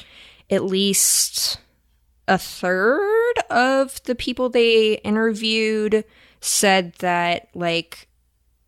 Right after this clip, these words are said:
they weren't really getting support at work. And there was actually a pretty cool distinction in, in there is that, um, the humanitarian and human rights activists tended to see that as, like, part of the job. And if you want to be here, you have to, like, nut up or shut up sort of situation.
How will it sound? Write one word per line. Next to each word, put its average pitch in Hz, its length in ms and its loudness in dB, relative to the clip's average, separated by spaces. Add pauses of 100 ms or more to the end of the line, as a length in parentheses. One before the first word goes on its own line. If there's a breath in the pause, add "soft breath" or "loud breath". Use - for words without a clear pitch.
they 180 180 2
weren't 180 280 2
really 170 420 -4
getting 160 320 -6
support 170 480 -2
at - 180 0
work. 214 360 -2
And 185 120 0
there 185 80 2
was 185 120 0
actually 208 320 2
a 175 40 4
pretty 170 280 -2
cool 165 200 -6
distinction 170 540 -2
in, 165 280 -6
in 170 200 -2
there 160 180 -2
is 170 260 -2
that, 165 380 2
um, 165 460 -4 (640)
the 190 160 2
humanitarian 190 1080 2
and 175 160 -2
human 175 240 0
rights 170 400 0
activists 165 680 0 (120)
tended 180 460 2
to 170 280 2
see 160 920 2 (280)
that 156 400 2
as, 147 320 -2
like, 147 260 -6
part 160 240 4
of - 80 -4
the 165 80 -8
job. 143 500 2
And 160 120 -6
if 156 120 -2
you 156 120 0
want 156 160 0
to 160 140 -8
be 190 200 2
here, 180 240 2
you 165 160 2
have 151 160 2
to, 156 100 -10
like, - 240 -6
nut 160 220 0
up 156 160 0
or - 80 -4
shut - 240 -2
up - 160 -8
sort - 240 -6
of 170 80 -10
situation. 165 800 -2